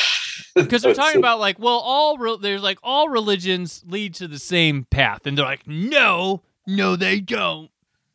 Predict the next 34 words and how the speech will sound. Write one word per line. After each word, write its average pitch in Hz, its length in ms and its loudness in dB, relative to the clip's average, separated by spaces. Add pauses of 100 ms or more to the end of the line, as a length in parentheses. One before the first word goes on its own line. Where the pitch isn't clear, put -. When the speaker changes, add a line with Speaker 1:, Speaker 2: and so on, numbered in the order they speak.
(380)
Speaker 1:
Our 226 320 4
fantasy 185 840 2
is 160 180 -4
better 165 280 2
than 156 180 -2
those 202 720 -2 (440)
'cause 151 180 -12
we 180 140 -4
got 226 180 4
Jesus, 185 600 -2 (760)
uh, 139 240 -4
white 196 260 2
American 175 460 2
Jesus." 151 520 -2 (600)
And 131 260 -12
that's - 300 -2
who's 170 160 -10
going, 175 180 -6
like, 147 240 -2 (400)
insanity. 214 800 -2
Like, 170 240 2
I 240 80 4
can't 277 260 -4
believe 226 320 -2
they 180 140 0
took - 260 -4
this 220 180 -6
opportunity 190 480 0
to 156 60 -8
say, 160 200 -4
"Fuck 165 360 -2
all 160 140 2
those 151 140 0
religions." 135 600 -2